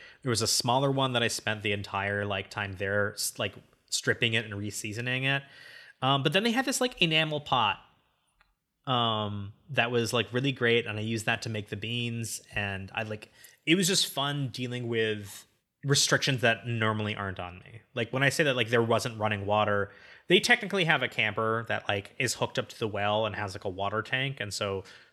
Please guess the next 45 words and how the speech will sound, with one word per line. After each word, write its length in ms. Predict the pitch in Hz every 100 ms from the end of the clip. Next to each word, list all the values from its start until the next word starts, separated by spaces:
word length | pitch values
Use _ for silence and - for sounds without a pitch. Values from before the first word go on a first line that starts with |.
| _
like, 280 | 101 98 - _
but 180 | 135 135
we 120 | 143
weren't 280 | 170 147 - _ -
really, 340 | 139 131 117
like, 220 | 104 101
living 300 | 110 98 107
in 120 | 113 117
there. 240 | 127 127
We 120 | 117
only 160 | 107 104
used 200 | 101 95
that 140 | 101
for 80 | -
the 80 | 107
bathroom, 720 | 95 98 - 139 143 156 156
and 120 | 135
so, 140 | 110 110
like, 260 | 104 101 - - - - - _ -
if 160 | 139
I 100 | 175
had 180 | 170 185
to 60 | 151
wash 300 | 135 123 -
my 120 | 110
hands, 420 | 110 107 90 92
I 100 | 104
had 160 | 107 123
to 60 |
get 160 | 113 120
soap 220 | - 117
in 80 | 117
my 160 | 110 98
hands, 360 | 104 98 95
and 100 | 104
then 60 | 104
there 80 | 104
was 140 | 101
a 40 |
pitcher 480 | - - 165 - 113
filled 320 | 104 117 107
with 400 | 113 104 98 - - _ _ _
well 240 | 120 120 110
water 400 | 98 92 95 95
that 240 | 98 -